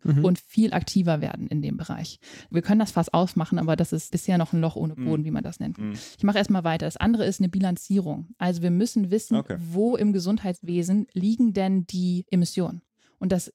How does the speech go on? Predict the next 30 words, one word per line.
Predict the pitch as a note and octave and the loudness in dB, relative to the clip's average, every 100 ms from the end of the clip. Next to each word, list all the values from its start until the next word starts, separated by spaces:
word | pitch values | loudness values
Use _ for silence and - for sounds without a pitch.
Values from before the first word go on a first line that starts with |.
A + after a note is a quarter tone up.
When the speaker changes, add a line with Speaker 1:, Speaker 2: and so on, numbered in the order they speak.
| - | -6
Speaker 2:
geht | - G3+ | 0 2
im | F3+ | 2
Krankenhaus | F3 G3 A3+ G#3 G3 | 0 0 2 2 2
ein | F#3 | 2
bisschen | F#3 - | 0 0
einfacher, | D3 F3 - A3+ G#3 | 0 0 0 0 0
weil | E3+ | 0
da | E3 | -2
schon | D#3+ E3+ | 0 2
eine | E3 | 2
ordentliche, | D#3+ E3 - - | 2 0 -2 -2
also | D#3+ D3 | -4 -4
da | D3+ | -6
ist | - | -4
ja | |
eine | D#3+ | -4
Bilanzierung | - F3+ E3+ - E3+ D#3 | -4 -4 -4 -2 -2 -2
immer | D#3 D#3 | -2 -2
da, | F3 A#3 - - | 0 0 -2 -4
jedenfalls | - E3+ E3 | 0 2 2
eine | E3+ D3+ D3+ | 2 0 2
Wirtschaftlichkeitsbilanzierung. | E3 - A3 A3 - G#3 - F#3+ F#3+ - F#3+ F3+ | 0 0 -4 -6 -4 -4 -2 -2 0 2 2 4
Wir | |
müssen | F3 F3+ E3+ | 2 2 4
hinkommen, | F#3+ G#3+ F3+ | 2 2 0
dass | E3+ - | -2 -4
wir | - | -6
auch | |
gucken, | - G3 E3 | -6 -6 -4
okay, | - - G#3 | -4 -2 -2